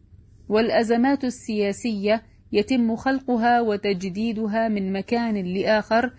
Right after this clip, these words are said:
حتى أصبح الإنسان يعيش في حالة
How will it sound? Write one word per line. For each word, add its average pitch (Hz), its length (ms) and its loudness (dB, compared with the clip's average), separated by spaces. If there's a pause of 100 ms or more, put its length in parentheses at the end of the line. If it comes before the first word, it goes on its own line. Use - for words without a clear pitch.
(220)
حتى - 420 0
أصبح 247 580 0
الإنسان 226 840 0
يعيش 214 460 -2
في 202 300 -4
حالة 208 400 -2